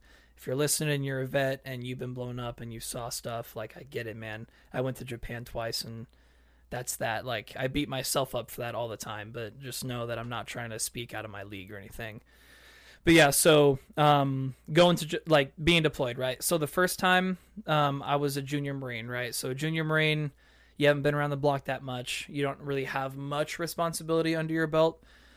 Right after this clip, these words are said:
Like, you're responsible for yourself, and that's pretty much it. Maybe your, your friend next to you, right? But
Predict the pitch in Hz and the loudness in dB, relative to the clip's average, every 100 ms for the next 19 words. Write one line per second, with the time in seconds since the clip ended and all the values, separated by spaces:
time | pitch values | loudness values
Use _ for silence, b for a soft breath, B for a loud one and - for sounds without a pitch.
0 | b b 143 139 143 - 156 147 - 147 | b b 0 2 0 2 0 0 0 -2
1 | 151 139 139 143 139 - 131 127 - - | 0 -2 0 0 0 -2 -4 -6 -8 -6
2 | 139 127 127 - 131 131 127 131 123 123 | -4 -4 -6 -4 -4 -4 -4 -4 -4 -8
3 | - 143 135 - - 123 123 120 120 - | -8 -8 -6 -6 -8 -6 -6 -8 -8 -8
4 | 135 135 131 135 127 127 120 | -4 -2 -2 -4 -6 -6 -6